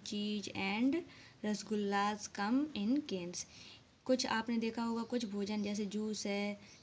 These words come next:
चीज़ है और रसगुल्ला है, ये किस में आते हैं? कैन। कैन मीन्स टीन में आते हैं। They are put in the cans after removing the germs। ये उसमें क्यों रखे जाते हैं? क्योंकि वो किससे दूर रहें? Removing, हट जाएं,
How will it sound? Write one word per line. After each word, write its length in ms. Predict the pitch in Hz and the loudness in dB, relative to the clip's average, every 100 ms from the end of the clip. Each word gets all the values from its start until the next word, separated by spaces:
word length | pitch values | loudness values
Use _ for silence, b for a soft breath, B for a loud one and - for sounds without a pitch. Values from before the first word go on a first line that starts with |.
| B | B
चीज़ 380 | 233 233 214 196 | 2 4 4 2
है 240 | 202 208 | 0 0
और 140 | 214 202 | -2 -2
रसगुल्ला 580 | 214 202 202 220 220 | -2 -2 -2 0 0
है, 160 | 202 196 | 2 0
ये 60 | 208 | -2
किस 200 | 220 262 | -2 2
में 120 | 285 | 4
आते 300 | 311 311 330 | 4 4 2
हैं? 180 | 247 - | 0 0
कैन। 300 | 208 175 175 - | -2 -2 -4 -8
कैन 180 | - 214 | -4 0
मीन्स 320 | 220 269 381 - | 2 2 2 0
टीन 180 | 294 254 | 2 4
में 160 | 208 185 | 4 0
आते 300 | 175 - 180 | -6 -8 -10
हैं। 140 | 180 B B B B - | -10 B B B B 0
They 320 | 226 277 285 | 6 8 8
are 380 | 220 196 208 - | 6 4 2 4
put 200 | 262 277 - | 4 4 0
in 280 | 208 196 190 | 0 0 2
the 200 | 196 233 - B B B B B - - - | 0 0 -6 B B B B B -20 -20 -2
cans 540 | 226 226 269 311 311 330 320 208 | 2 4 6 4 2 -2 -2 2
after 500 | 196 196 - 240 254 | 2 2 0 2 2
removing 640 | 214 196 190 190 240 247 | 2 2 2 4 6 6
the 260 | 190 202 196 | 6 2 2
germs। 440 | 185 170 175 - - | -2 -2 -6 -8 -2
ये 220 | 226 247 | 2 4
उसमें 220 | 240 247 | 4 2
क्यों 160 | 240 240 | 2 0
रखे 300 | 240 - 247 | -2 -2 0
जाते 260 | 247 247 | 0 0
हैं? 120 | 277 269 | 0 0
क्योंकि 300 | 220 208 220 | -2 -2 -4
वो 120 | 214 | -4
किससे 320 | 214 208 247 | -4 -4 0
दूर 200 | 247 277 | 2 2
रहें? 260 | 302 320 240 | 2 2 2
Removing, 500 | 202 208 202 208 190 | 2 0 0 0 0
हट 200 | 196 196 | 0 -2
जाएं, 280 | 190 185 | -4 -4